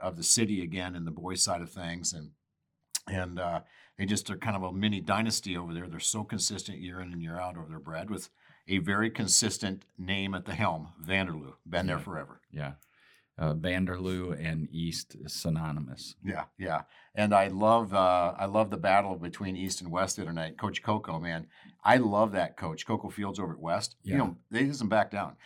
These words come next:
Speaker 2: Yeah.
Speaker 1: He's, he's brought that West program up to the level that they compete. They're not gonna back down to anybody.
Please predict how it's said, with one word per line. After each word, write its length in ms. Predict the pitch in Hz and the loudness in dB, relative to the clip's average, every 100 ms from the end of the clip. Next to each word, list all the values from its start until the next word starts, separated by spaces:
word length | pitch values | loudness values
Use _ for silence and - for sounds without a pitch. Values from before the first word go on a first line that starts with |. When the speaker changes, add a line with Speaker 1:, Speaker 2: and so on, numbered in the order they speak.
| - | -6
Speaker 2:
Yeah. 100 | - | 2
Speaker 1:
He's, 180 | 160 151 - | 4 2 -2
he's 280 | 117 151 | 2 2
brought 340 | - 117 113 - | 4 6 4 4
that 200 | 101 87 | -2 -2
West 300 | 101 110 - | -4 -4 -4
program 420 | 101 90 87 87 - | -4 -2 -4 -6 -4
up 180 | 107 - | -4 -2
to 180 | - 101 | -2 0
the 140 | 90 | 0
level 440 | 90 90 90 90 82 | 2 2 2 -2 -4
that 160 | 78 - | -8 -4
they 180 | 104 110 | -2 0
compete. 600 | 117 95 - 110 107 - | -2 -4 -2 0 0 -2
They're 160 | - 101 | -6 -4
not 260 | 101 107 110 | 2 2 2
gonna 120 | 104 | -4
back 300 | 87 95 95 | -4 -4 -4
down 200 | 98 90 | -4 -4
to 60 | 80 | -4
anybody. 560 | 104 101 98 98 101 | -2 0 0 -2 -6